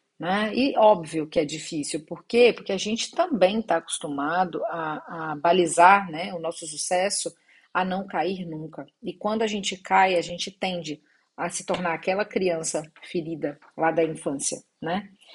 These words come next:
Que viveu milhões de frustrações, ou ainda que foi muito criticada e comparada, né? Ou ainda que não se sentia capaz. A gente volta pra aquela criança ferida. Isso dificulta muito que a gente volte pro adulto que somos hoje.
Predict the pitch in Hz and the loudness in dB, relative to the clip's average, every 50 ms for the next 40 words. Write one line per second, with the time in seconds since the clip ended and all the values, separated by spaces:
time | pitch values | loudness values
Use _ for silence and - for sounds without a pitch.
0 | - - _ - - 180 156 180 160 156 175 175 165 175 165 160 175 180 196 196 | -20 -20 _ -4 -4 0 0 2 2 4 4 4 4 2 0 2 2 2 2 0
1 | 180 175 175 - 170 160 - - - 143 143 - - 180 175 175 175 170 165 165 | -2 -2 -6 -6 -4 -4 -2 -2 -4 -4 -2 0 2 2 4 4 2 0 0 -2
2 | 156 - - - 170 175 175 165 170 175 175 - - - 165 160 170 180 - 175 | -4 -2 -2 0 2 4 2 2 2 0 -2 -2 0 0 0 0 -2 -6 -6 -8
3 | - 165 170 160 - - - - 180 170 170 160 160 151 - 165 156 156 - 151 | -4 -4 -4 -2 -4 -6 2 4 6 6 6 6 2 -6 -8 -10 -10 -8 -8 -8
4 | 143 147 165 165 170 170 165 165 156 170 165 160 - _ _ _ - - _ _ | -4 2 4 6 6 6 6 4 2 2 0 0 -2 _ _ _ -20 -20 _ _
5 | _ - - _ - 160 165 170 156 175 185 190 185 170 175 175 185 180 - 185 | _ -20 -10 _ -6 -4 -2 -2 0 4 6 6 6 6 6 2 -2 -4 -2 -4
6 | 170 175 - - 190 - 190 180 170 156 - - 175 170 - - 156 - - - | -4 -4 -2 -4 -4 -4 -4 -4 -4 -4 -4 -2 -2 -4 -2 0 -2 -2 2 4
7 | 160 165 160 160 160 165 170 - - - - - - _ _ _ _ _ _ _ | 6 6 6 6 4 2 0 -2 -2 -4 -4 -6 -12 _ _ _ _ _ _ _
8 | _ _ _ _ _ - _ - 180 160 165 165 156 - 175 156 147 151 165 175 | _ _ _ _ _ -12 _ -6 -6 -4 -6 -8 -8 -10 -10 -12 -6 2 4 6
9 | 180 170 160 - - - 147 151 151 - _ _ _ - 160 160 - 165 156 156 | 6 6 4 2 -6 -10 -10 -10 -10 -14 _ _ _ -6 -6 -4 -2 -2 -4 -4
10 | 156 - 151 151 151 147 151 - 165 156 - - 151 147 147 143 - 139 139 147 | -4 -4 -4 -4 -4 -4 -4 -6 -8 -8 -8 -8 -6 -4 -6 -6 -6 -8 -12 -14
11 | _ _ _ - - - - - _ _ - 170 - - 170 156 175 170 - 180 | _ _ _ -20 -20 -20 -20 -20 _ _ -4 -2 -2 -2 -2 -2 -4 -4 -4 -6
12 | 160 - - 175 165 - 175 160 165 165 165 175 180 180 175 175 - - 143 - | -8 -6 -8 -10 -2 -2 -2 0 0 -2 -2 -2 0 0 -2 -4 -4 -6 -4 -4
13 | 151 143 - 160 151 147 - - 143 - 151 147 147 - - - - 151 143 139 | -4 -4 -4 -4 -4 -4 -6 -6 0 0 0 2 0 -2 -6 -2 0 2 2 2
14 | 139 135 160 175 185 190 185 185 - - - - - 151 143 147 143 131 - 87 | 2 2 0 2 2 0 0 -2 -6 -4 -4 -2 -2 -2 -4 -4 -6 -8 -8 -8
15 | 87 87 - - - | -8 -10 -10 -12 -14